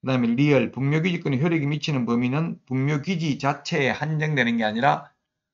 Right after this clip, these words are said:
분묘기지 주위의 공지를 포함하는 지역까지 미치며 그 구체적 범위는 개별적인 분묘를 보고 사회 통념상 판단해야 됩니다. 따라서 봉분 뒤에 사성이 조성되어 있다 하여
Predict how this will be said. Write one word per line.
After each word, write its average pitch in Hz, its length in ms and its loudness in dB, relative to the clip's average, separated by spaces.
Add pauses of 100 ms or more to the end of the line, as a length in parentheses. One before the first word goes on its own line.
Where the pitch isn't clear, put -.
(140)
분묘기지 160 560 2
주위의 143 320 2
공지를 156 480 0
포함하는 131 420 0
지역까지 123 480 -2
미치며 110 760 -4
그 139 160 0
구체적 147 540 -4
범위는 131 480 -4 (540)
개별적인 139 580 2
분묘를 123 440 0
보고 156 600 -2 (140)
사회 151 360 -2
통념상 170 640 -2
판단해야 107 520 -6
됩니다. 98 600 -6 (480)
따라서 131 640 0
봉분 151 420 0
뒤에 127 240 4
사성이 147 500 0
조성되어 127 540 -2
있다 135 380 -2
하여 107 420 -2